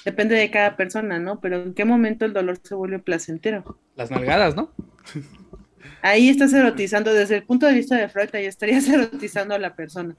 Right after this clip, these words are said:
Speaker 1: al infante.
Speaker 2: Por eso, pero, o sea, al, al principio empieza como dolor y después te, te,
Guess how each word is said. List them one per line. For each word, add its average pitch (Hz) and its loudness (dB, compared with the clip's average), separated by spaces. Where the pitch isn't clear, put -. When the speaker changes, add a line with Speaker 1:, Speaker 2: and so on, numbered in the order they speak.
Speaker 1:
al 202 4
infante. 214 2
Speaker 2:
Por 147 0
eso, 156 0
pero, 120 -10
o 123 -8
sea, 147 -2
al, 139 -6
al 120 -8
principio 160 -2
empieza 135 -10
como 160 -2
dolor 165 0
y 143 -6
después 123 -10
te, 113 -12
te, 110 -16